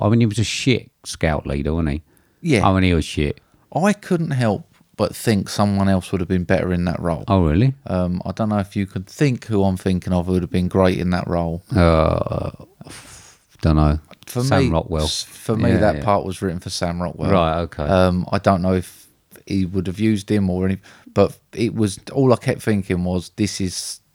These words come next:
Speaker 2: a Sam Rockwell role."
Speaker 1: Right.
Speaker 2: And I think Edward Norton did a good job of it. I didn't sort of feel he was out of his depth, and I did warm to him by the end. But even at the start when he was walking, I thought, "Oh, Edward Norton, um, it's Sam Rockwell."
Speaker 1: Yeah.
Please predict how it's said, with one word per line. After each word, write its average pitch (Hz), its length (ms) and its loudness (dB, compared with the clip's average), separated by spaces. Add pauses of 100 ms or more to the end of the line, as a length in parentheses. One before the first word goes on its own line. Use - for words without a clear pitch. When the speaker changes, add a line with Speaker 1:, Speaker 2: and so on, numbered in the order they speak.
Speaker 2:
a - 40 -8
Sam 92 340 2
Rockwell 82 320 -2
role." 85 240 0
Speaker 1:
Right. 90 300 2
Speaker 2:
And 135 100 -2
I 156 40 2
think 190 220 -4
Edward 160 240 -4
Norton 143 320 -4
did 127 240 -4
a 117 140 -4 (140)
good 127 180 2
job 117 220 2
of 85 100 -2
it. 113 260 0 (240)
I 110 80 2
didn't 107 400 -2 (240)
sort 101 240 -4
of - 60 -14
feel 110 180 2
he 101 80 0
was 98 140 -2
out 104 140 0
of - 60 -8
his 101 100 -6
depth, - 520 -4
and 101 320 -2
I 110 80 -2
did 101 300 -2 (200)
warm 110 340 2
to - 120 -2
him 98 120 0
by 95 140 2
the 101 200 0
end. 90 300 -2 (440)
But 110 100 0
even 117 200 2
at 101 40 -4
the 98 60 -4
start 117 320 0
when 104 80 -2
he 104 40 0
was 98 100 -4
walking, 104 300 0
I 90 40 -2
thought, 101 300 -2 (240)
"Oh, 120 180 -4 (280)
Edward 104 260 0
Norton, 120 300 2
um, 101 360 4
it's 107 200 -4
Sam 104 240 0
Rockwell." 85 440 -2
Speaker 1:
Yeah. 90 340 6